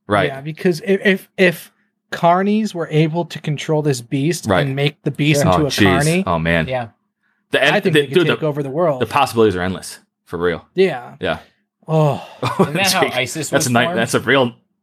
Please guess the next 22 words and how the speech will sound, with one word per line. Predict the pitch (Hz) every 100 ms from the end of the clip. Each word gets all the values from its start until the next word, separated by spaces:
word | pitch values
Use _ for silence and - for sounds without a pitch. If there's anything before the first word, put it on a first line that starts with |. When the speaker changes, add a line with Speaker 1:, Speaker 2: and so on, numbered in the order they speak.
| _ _
Speaker 3:
Carnies? | - 143 135 139 151 -
Speaker 2:
<laughs> | - 320 330 - - - - - - - - - - - - _ - - - 156 _ -
ISIS | 196 190 247 208
is | 185
carnies. | - 180 165 151 143 320
You | 190 233 202
heard | 220
it |
Speaker 1:
<laughs> | 226
Yeah. |
Speaker 2:
here | 190 180
first. | - 185 165 160 - -
Speaker 1:
<laughs> | 359 262 - -
That's | 170 156 147 123 123
hilarious. | 107 101 95 95 - _ _ - - _ _ -
Uh, | 135 131
during, | 127 160 185 185 - -
<laughs> | - - - - - - - 147 - - -
during | 202
the | 185
nineteen | 170 170 - 180 175
sixties, | - 175 -